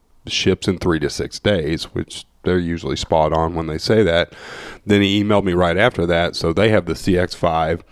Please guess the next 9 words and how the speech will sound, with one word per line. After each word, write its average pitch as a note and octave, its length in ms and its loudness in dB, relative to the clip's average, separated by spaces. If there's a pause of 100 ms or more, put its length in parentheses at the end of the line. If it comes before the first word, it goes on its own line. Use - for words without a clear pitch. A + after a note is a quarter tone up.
(320)
the E2 100 -2
C G#2 240 2
M F#2+ 140 2
three F2+ 180 2
detachable, E2 760 -2
and F#2 280 0
the E2 80 -2
C E2 300 -4
M E2 320 -6